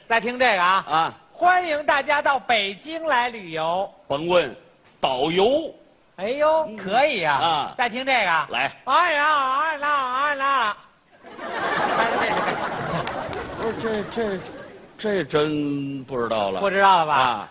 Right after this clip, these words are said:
Speaker 1: 公交车售票员。
Speaker 2: <laughs> 售票员怎么这么说话呀？
Speaker 1: 跟大家解释一下。
Speaker 2: 啊。
Speaker 1: 两个原因。
Speaker 2: 啊。
Speaker 1: 北京人说话比较随意。
Speaker 2: 是。
Speaker 1: 哎，再一个，公交车售票员这个工作非常的辛苦。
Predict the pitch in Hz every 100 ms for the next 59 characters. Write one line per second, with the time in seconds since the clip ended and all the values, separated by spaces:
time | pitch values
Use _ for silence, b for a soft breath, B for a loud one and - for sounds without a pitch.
0 | - 302 262 254 269 233 269 220 226 202
1 | 175 147 170 214 - - - - - -
2 | - - - - - - 285 220 202 180
3 | 190 - 190 165 294 226 160 131 120 104
4 | - 262 254 226 254 247 160 117 127 151
5 | 151 165 - - 120 95 151 170 156 165
6 | 170 214 240 240 - - _ - 131 135
7 | 127 _ 196 190 190 302 285 277 269 254
8 | 220 147 143 165 - 156 147 185 233 247
9 | 135 - - - - 135 92 71 - 214
10 | 220 269 254 240 254 262 269 262 262 254
11 | 233 214 190 208 240 190 247 254 226 175
12 | 247 208 214 208 - 262 233 143 113